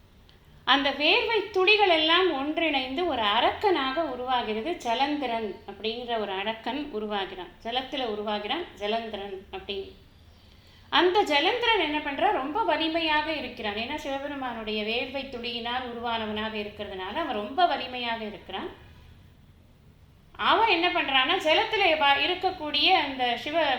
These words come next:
இவர் மகாவிஷ்ணு இருக்கிறார் இல்லையா, அந்த மகாவிஷ்ணுவோடு இரண்டாயிரம் ஆண்டுகள் சண்டை போட்டு மகாவிஷ்ணுவே பாராட்டுற அளவுக்கு இருக்கான். "என்னப்பா ரொம்ப நல்லா சண்டை போடுறியே நீ,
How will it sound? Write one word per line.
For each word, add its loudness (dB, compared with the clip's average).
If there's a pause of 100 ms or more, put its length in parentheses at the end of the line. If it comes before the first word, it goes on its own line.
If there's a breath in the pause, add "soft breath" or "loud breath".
(120)
இவர் 2 (200)
மகாவிஷ்ணு 0
இருக்கிறார் 0
இல்லையா, 0
அந்த 0
மகாவிஷ்ணுவோடு 0
இரண்டாயிரம் 2
ஆண்டுகள் 0
சண்டை -4
போட்டு -6 (1700)
மகாவிஷ்ணுவே 4
பாராட்டுற 4
அளவுக்கு 0
இருக்கான். -6 (720)
"என்னப்பா 2
ரொம்ப 0
நல்லா 2
சண்டை -2
போடுறியே -6
நீ, -6